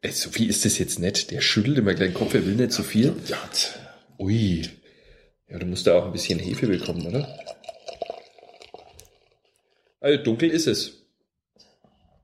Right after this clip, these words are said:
Speaker 1: Komm, test doch gleich mal den Geruch, oder?
Speaker 2: Also, ähm, das ist ein, genau, ein dunkles, trübes,
Speaker 1: Ui.
Speaker 2: hefetrübes
Speaker 1: Ja,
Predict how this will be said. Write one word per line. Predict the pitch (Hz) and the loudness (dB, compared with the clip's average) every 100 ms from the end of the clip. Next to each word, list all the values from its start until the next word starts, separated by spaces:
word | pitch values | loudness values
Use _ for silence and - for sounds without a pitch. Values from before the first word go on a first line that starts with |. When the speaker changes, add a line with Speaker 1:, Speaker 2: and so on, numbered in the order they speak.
| _ _ _ _ _ _ _ _ _ _ - - - - - - | _ _ _ _ _ _ _ _ _ _ -20 -20 -20 -20 -20 -8
Speaker 1:
Komm, | - 107 - | -2 -2 -2
test | - 101 113 | -4 -2 -2
doch | - | -2
gleich | 101 87 | -2 -2
mal | 98 | -4
den | 90 | -4
Geruch, | 90 - - - - | -4 -4 -4 -6 -8
oder? | - - 90 | -6 -2 2
Speaker 2:
Also, | 87 87 85 - - - - | 4 6 4 2 -6 -16 -4
ähm, | 73 78 80 82 82 85 - _ - - - - - - | -2 0 0 0 -2 -8 -18 _ -20 -20 -20 -20 -20 -8
das | - - | -4 2
ist | 95 | 4
ein, | 98 85 85 - 82 - | 4 2 -2 -10 -10 2
genau, | 104 73 | 2 2
ein | 73 | 0
dunkles, | 104 107 135 131 - - _ _ _ _ _ _ _ _ _ _ _ _ _ _ _ _ _ _ _ | 0 4 4 4 -4 -10 _ _ _ _ _ _ _ _ _ _ _ _ _ _ _ _ _ _ _
trübes, | - 120 117 117 113 - - - _ _ _ _ _ _ _ - | 2 4 6 6 4 0 -6 -14 _ _ _ _ _ _ _ -14
Speaker 1:
Ui. | 90 98 101 95 90 90 90 | -6 -2 0 -2 -6 -4 0
Speaker 2:
hefetrübes | 107 87 90 - 98 87 90 87 - - | 0 0 -4 2 4 6 6 4 -4 -8
Speaker 1:
Ja, | 98 92 104 | -4 -2 -2